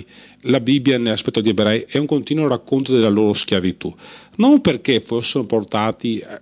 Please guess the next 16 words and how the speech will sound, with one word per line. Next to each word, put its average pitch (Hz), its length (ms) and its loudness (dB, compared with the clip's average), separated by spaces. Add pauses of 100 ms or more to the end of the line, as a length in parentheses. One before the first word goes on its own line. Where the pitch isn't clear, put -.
con 123 120 -2
la 117 80 2
forza 123 300 0
a - 20 2
essere 107 200 0
schiavi, 101 460 -2
ma 151 160 0
perché 160 400 0
essendo 170 340 -2
talmente 143 400 0
poveri 107 340 2
dal 90 100 0
punto 139 180 -2
di 131 60 4
vista 117 160 -2
spirituale 110 560 0